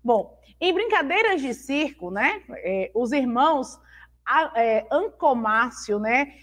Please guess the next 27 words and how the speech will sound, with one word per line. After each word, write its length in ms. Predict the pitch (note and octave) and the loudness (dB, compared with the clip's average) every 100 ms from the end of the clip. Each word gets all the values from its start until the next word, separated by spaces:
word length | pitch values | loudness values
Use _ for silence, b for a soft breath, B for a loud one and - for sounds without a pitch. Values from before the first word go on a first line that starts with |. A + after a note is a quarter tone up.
| B | B
e 160 | B3+ B3 | -2 0
Rui 300 | A#3 C4 G4+ | 0 2 2
Berdan, 680 | E4 C#4+ G3+ G3+ G#3+ C#4+ E4 - _ | 2 -2 -2 0 2 2 -2 -16 _
saúde, 640 | _ - A3+ G3 A#3+ C#4 B3 | _ 0 2 2 2 0 2
dão 300 | C#4 C#4 G#3 | 4 4 2
vida 300 | D4+ E4 D#4 | 0 2 0
aos 160 | D4+ | 0
palhaços 760 | - B3 A3 G#3+ A#3 - C4 - b b | 0 2 2 2 0 -2 -16 -18 b b
Raquaquá 920 | - F#4+ G#4+ F#4 C#4 - A#3+ A3+ A#3+ C4 | -2 0 2 2 0 0 0 2 0 -2
e 480 | D4+ F#4+ A4+ - _ _ | -2 -2 -4 -10 _ _
Chau 480 | - - D#4 D4+ D#4 | -20 -6 0 2 2
Brau 240 | C#4 D4+ | 0 0
Brau, 520 | B3+ G#3+ F#3 F3+ D3 D#3+ | 2 0 -2 -6 -10 -12
né? 280 | E3+ A#3 D4+ | -2 0 2
Eles 340 | A#3+ A#3+ - - | 2 0 -4 -8
tocam, 760 | B3+ C#4 D4 C#4+ C4+ A#3 A3 - | 0 2 2 0 -6 -8 -10 -4
cantam 580 | C4+ D4 D#4+ D4+ C4+ B3+ - b b | 0 2 2 0 -2 -2 -6 b b
e 160 | F4+ F4+ | -4 0
divertem 760 | F#4+ F#4 A#3 C#4+ F#4 F#4 D#4+ | 2 2 2 2 2 2 -2
o 80 | B3+ | -2
público 640 | - C#4 D#4 C4+ C4 C#4+ - | -4 -4 -2 -2 -6 -8 0
ao 220 | D#4 D#4+ | 2 2
lado 460 | C#4+ C4+ D4+ E4 D4 | 2 0 0 -2 -4
dos 180 | D#4+ | -6
palhaços 580 | - E4 B3 G#3+ G#3 G#3 | 0 2 4 2 0 -6
Mandioca 640 | A3 A3 A3 A#3 G#3 D4+ D#4+ | -6 -4 0 0 2 0 -2
Frita, 380 | - D4 D4+ | -2 -2 0